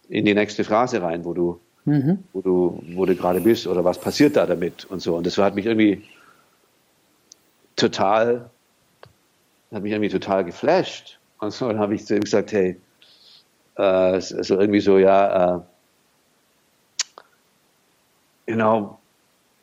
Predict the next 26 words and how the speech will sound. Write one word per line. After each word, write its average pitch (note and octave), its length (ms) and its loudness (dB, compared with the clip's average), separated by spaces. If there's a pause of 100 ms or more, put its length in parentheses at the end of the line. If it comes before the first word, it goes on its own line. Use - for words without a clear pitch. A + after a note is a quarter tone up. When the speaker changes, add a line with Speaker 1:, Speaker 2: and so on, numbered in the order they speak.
(260)
Speaker 1:
that's - 300 -4
really E3 360 6
interesting, A#2 460 -4
you F#2 60 -4
know, F#2+ 140 -2
in F#2+ 120 -2
all D#3 200 2
those F3 320 0
years D3+ 400 -2
and A#2 220 -6 (1000)
you A2+ 60 -4
know, A2 260 0
study C3 840 -2
and, A2+ 240 -2
and, G#2+ 240 -10
and G#2 320 -20
teaches C3+ 440 0
and, G2+ 340 -2
and, G#2 240 -8
you A2 80 0
know, G2+ 280 0 (160)
nobody D3+ 800 2
ever G#2 160 -6
told G#3+ 320 2
me D3 100 -4
that. G2 280 -8